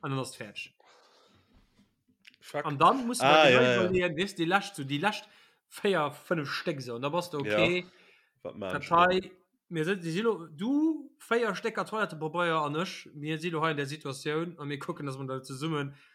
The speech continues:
Speaker 1: gut gemischt hat kriegen. Ganz
Speaker 2: <laughs>
Speaker 1: genau so wird das da sein. Ja,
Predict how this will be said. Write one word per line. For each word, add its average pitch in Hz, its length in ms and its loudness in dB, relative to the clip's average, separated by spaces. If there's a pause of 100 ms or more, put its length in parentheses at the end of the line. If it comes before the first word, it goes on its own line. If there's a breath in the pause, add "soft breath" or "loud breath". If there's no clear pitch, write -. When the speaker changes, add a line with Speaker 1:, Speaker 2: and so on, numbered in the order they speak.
(180 soft breath)
Speaker 1:
gut 156 300 -6 (140)
gemischt 139 340 -6
hat 120 140 -12
kriegen. 165 560 0 (520)
Ganz 139 280 -2
Speaker 2:
<laughs> - 0 -
Speaker 1:
genau 139 260 -4
so 135 320 -2
wird 127 180 -4
das 127 80 -8
da 127 140 -8
sein. 117 240 -14 (1500 soft breath)
Ja, 226 280 6